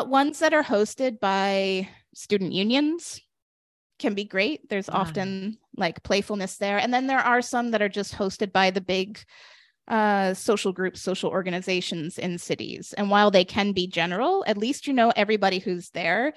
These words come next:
Speaker 1: is kind of looking for dating in some form or another.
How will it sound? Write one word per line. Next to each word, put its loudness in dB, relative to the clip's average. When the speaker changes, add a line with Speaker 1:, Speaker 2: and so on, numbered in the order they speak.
Speaker 1:
is 4
kind 0
of -2
looking -4
for 0
dating 0
in -6
some -4
form -4
or -4
another. -2